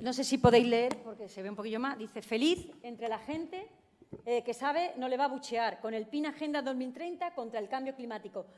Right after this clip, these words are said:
pero sin nuestro accesorio favorito, su esposa Begoña".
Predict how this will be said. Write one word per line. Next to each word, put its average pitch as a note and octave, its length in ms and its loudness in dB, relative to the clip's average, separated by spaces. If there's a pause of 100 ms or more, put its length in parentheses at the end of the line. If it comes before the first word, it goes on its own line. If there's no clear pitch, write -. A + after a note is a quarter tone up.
(140)
pero D4 280 8
sin C#4+ 260 0
nuestro C#4+ 380 0
accesorio C4+ 540 -2
favorito, A#3+ 680 -2
su - 140 2
esposa A#3+ 360 4
Begoña". F3 460 2